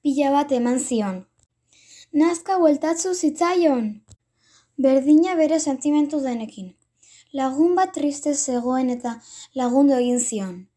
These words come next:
Tristura bueltatu zitzaion. Lagun bat bera bakarrik zegoela kalean pozik eta konpainiarekin biak pozik eta alai bukatu zuten. Poza buel-, bueltazu-,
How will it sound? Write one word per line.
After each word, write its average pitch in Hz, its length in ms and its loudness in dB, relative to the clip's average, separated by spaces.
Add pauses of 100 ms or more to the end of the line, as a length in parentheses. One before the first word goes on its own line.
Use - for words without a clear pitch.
(280)
Tristura 294 480 -2
bueltatu 302 420 0
zitzaion. 233 680 -4 (680)
Lagun 277 420 2
bat 349 240 0
bera 285 280 0
bakarrik 294 480 -2
zegoela 269 680 -2 (240)
kalean 269 600 0 (420)
pozik 320 440 -2
eta 247 300 -2 (600)
konpainiarekin 285 1900 0 (320)
biak 320 320 -2
pozik 294 400 -6
eta 269 180 -4
alai 269 220 0
bukatu 277 400 -2
zuten. 226 480 -6 (640)
Poza 320 340 0 (260)
buel-, 262 280 0
bueltazu-, 285 640 0